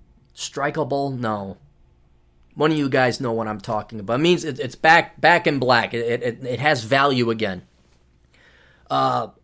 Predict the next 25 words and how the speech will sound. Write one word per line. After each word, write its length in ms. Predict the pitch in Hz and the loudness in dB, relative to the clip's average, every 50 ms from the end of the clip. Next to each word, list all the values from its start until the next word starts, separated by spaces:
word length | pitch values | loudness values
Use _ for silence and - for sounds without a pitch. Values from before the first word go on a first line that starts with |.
| _ _ | _ _
there's, 320 | - 170 165 175 185 180 | -4 4 6 6 6 6
there's 240 | 185 165 180 175 - | 4 2 2 2 2
a 40 | 160 | -2
tangible 540 | 131 - 190 214 233 208 196 185 180 175 160 | -4 -2 -2 0 0 0 0 0 0 0 0
asset 420 | 160 190 233 269 - - 165 - | 2 0 0 0 -2 -4 -6 -6
there. 240 | - 90 - - _ _ _ _ _ _ _ _ _ _ _ _ - | -8 -18 -18 -20 _ _ _ _ _ _ _ _ _ _ _ _ -6
You 140 | - 160 247 | 0 2 2
know 120 | 294 311 | 4 6
what 180 | 294 285 285 285 | 8 8 8 10
that 180 | 285 277 269 | 8 6 6
two 140 | - - 370 | 6 4 4
hundred 260 | 285 302 294 269 202 | 6 4 0 -2 -4
five 420 | - - - 269 262 196 156 123 - | -2 2 4 4 6 4 4 2 6
billion 360 | 170 196 226 254 262 262 247 | 8 8 8 8 4 2 4
dollars 360 | 233 214 226 247 254 226 190 | 4 4 6 6 4 4 4
in 80 | 196 185 | 2 -2
student 540 | - - - 269 277 277 233 - 131 127 - | -2 -4 -8 -6 -4 -4 -4 -6 -8 -8 -2
debt 340 | 135 139 185 - - - _ _ _ - - _ _ _ _ _ _ _ _ _ _ _ _ - | 0 2 2 2 0 -4 _ _ _ -20 -20 _ _ _ _ _ _ _ _ _ _ _ _ 2
is 140 | 220 190 | 2 4
a 60 | 208 196 | 2 0
claim 380 | - - 220 226 254 285 392 - | 0 2 2 2 4 4 2 2
to? 440 | 269 302 320 330 349 349 349 - _ _ _ _ _ - _ _ _ _ _ _ _ _ _ - | 2 4 4 4 4 2 0 -6 _ _ _ _ _ -20 _ _ _ _ _ _ _ _ _ 4
It's 200 | - 220 202 - | 4 4 4 4
a 80 | 233 202 | -2 -2
claim 800 | 208 - - - 277 294 330 320 294 247 185 123 120 160 180 | -4 -6 -8 -6 -4 -2 -2 -2 -2 -2 -2 -4 -6 -8 -10